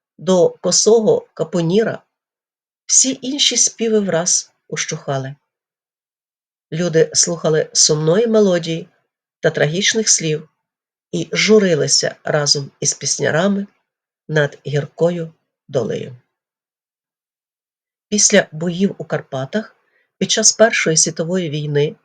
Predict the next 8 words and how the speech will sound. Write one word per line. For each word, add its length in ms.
понесли 480
цю 200
пісню 400
з 100
собою 500
полонені 680
кубанські 640
козаки, 600